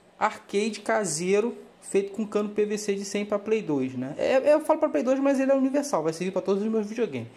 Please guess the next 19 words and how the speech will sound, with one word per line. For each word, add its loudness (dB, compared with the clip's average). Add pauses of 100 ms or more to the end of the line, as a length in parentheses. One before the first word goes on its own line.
(280)
Forte 2
abraço 4
a 0
todos, 0
não 4
esquece 0
de 0
deixar -2
o 2
like, 2
se -16
inscrever 2
no -2
canal, 0
tamo 2
junto, 0
galera, 0
valeu, -2
fui! -6